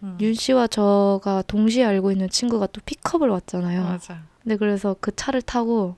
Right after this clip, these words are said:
Speaker 2: 비-, 저는 그러니까 비행기에서 내리자마자 인앤아웃을 간 거죠. 엘에이 공항
Speaker 1: 음.
Speaker 2: 근처에 있는.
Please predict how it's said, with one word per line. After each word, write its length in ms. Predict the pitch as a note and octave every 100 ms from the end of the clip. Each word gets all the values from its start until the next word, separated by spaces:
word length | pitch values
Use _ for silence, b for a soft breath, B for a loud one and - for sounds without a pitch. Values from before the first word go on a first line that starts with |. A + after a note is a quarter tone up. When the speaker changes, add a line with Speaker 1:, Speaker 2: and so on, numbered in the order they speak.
| -
Speaker 2:
비-, 80 | G#3
저는 180 | - A3
그러니까 120 | G3 F3+
비행기에서 460 | - A3 A3+ G#3+
내리자마자 840 | F#3 F#3+ G#3+ G#3+ G3+ F#3+ A3+ C4 - b b b b b
인앤아웃을 600 | A#3 A#3+ C4+ B3 A3 G3+
간 200 | F#3 F#3
거죠. 320 | F3+ F3 F3 -
엘에이 280 | G3+ G#3+ G3+
공항 240 | G3 F#3+
Speaker 1:
음. 40 | F3+
Speaker 2:
근처에 480 | A3 G#3 A#3 G#3+ F#3
있는. 380 | F3 E3+ F3